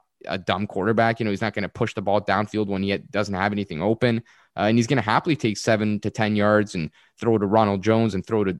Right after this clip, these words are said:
Leonard Fournette coming out of the backfield. Uh, and he's gonna, you know, he's capable of playing whatever style of, of quarterback he needs to play, whether that's, you know, throwing the ball deep downfield to Scotty Miller or taking, you know, seven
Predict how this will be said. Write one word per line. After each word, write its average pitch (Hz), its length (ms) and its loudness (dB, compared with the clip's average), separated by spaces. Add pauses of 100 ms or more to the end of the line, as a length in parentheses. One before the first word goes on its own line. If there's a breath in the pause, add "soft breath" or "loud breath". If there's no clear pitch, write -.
Leonard 101 300 0
Fournette 107 340 0
coming 120 220 -2
out 117 60 2
of 113 40 2
the 107 40 -2
backfield. 110 580 0 (340 soft breath)
Uh, 90 240 2
and 82 260 0
he's 110 120 2
gonna, 120 200 0
you 113 200 0
know, 117 180 2
he's 113 180 -4
capable 139 400 2
of 135 120 -2
playing 139 180 0
whatever 131 240 2
style 127 300 2
of, 113 240 -4 (160)
of 104 280 -2
quarterback 123 380 2
he 117 100 -2
needs 117 260 0
to - 80 -4
play, 87 160 -2
whether 90 260 0
that's, 90 320 0 (240 soft breath)
you 98 100 -6
know, 80 80 -4
throwing 110 320 2
the 98 60 -4
ball 98 220 4
deep 107 240 -4
downfield 101 380 -2
to - 60 -16
Scotty 98 300 0
Miller 160 360 0 (260 soft breath)
or 135 120 0
taking, 151 640 0
you 127 240 -2
know, 123 160 0
seven 127 600 0